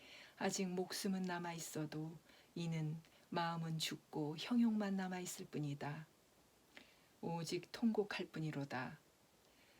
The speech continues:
밤 지내기가 일 년처럼 길구나. 이날 밤 아홉 시 경에 비가 내렸다. 십육 일 맑음. 우수사와 미조왕 첨사 김응함을 해남으로 보냈다.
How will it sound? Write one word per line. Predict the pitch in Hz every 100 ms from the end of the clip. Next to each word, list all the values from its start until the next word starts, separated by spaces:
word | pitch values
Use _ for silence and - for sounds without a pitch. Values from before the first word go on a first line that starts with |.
| - -
밤 | - 190 180
지내기가 | - 196 180 175 160 156 151 -
일 | 185 180
년처럼 | 180 180 - 185 170
길구나. | 156 147 131 123 123 139 - - - - - - - -
이날 | - 165 151 147
밤 | 151 147 151 160 - - -
아홉 | 175 180
시 | - 160
경에 | 156 156 135 151
비가 | - - 175
내렸다. | 165 - - - - 156 156 - - - - - - - - -
십육 | - 208 180 165 156
일 | 147 - 165 - - -
맑음. | 160 175 156 - 160 - - - - - - - - - - -
우수사와 | 208 196 208 - 190 165 160 151
미조왕 | 160 165 180 175 170
첨사 | - - 180 185 175 143 143
김응함을 | - 175 175 170 165 156 147 143 - - - - - -
해남으로 | - 220 214 185 160
보냈다. | - 143 123 - 127 131